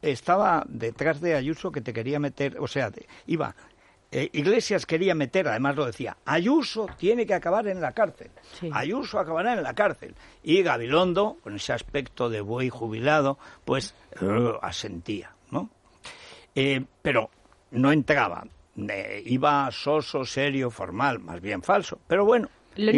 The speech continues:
Speaker 1: digamos
Speaker 2: que, que ha quedado claro es lo de Soso.
Speaker 1: Eh, sí, pero después cambió. De pronto, en Madrid se mataba a la gente.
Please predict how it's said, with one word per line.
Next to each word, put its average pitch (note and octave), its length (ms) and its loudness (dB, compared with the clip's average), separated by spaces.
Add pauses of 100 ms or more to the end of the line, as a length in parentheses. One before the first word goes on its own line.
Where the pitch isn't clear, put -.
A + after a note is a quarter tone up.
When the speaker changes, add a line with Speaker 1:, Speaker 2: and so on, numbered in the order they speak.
Speaker 1:
digamos A#3 180 6
Speaker 2:
que, A3 80 -6
que A#3+ 80 4
ha A3+ 120 2
quedado G#3+ 240 4
claro A#3+ 220 2
es G3 60 -2
lo F#3 80 2
de D#3 80 -2
Soso. - 300 -12 (380)
Speaker 1:
Eh, A#2+ 80 -12
sí, C3 240 -4 (480)
pero A3+ 340 2 (480)
después F#3+ 440 -2
cambió. F#3 420 2 (400)
De - 120 2
pronto, A#3+ 540 2 (240)
en D3+ 120 0
Madrid D#3+ 260 0
se E3 140 -4
mataba C#3 320 0
a G#2 40 -2
la E2+ 80 -8
gente. - 320 -20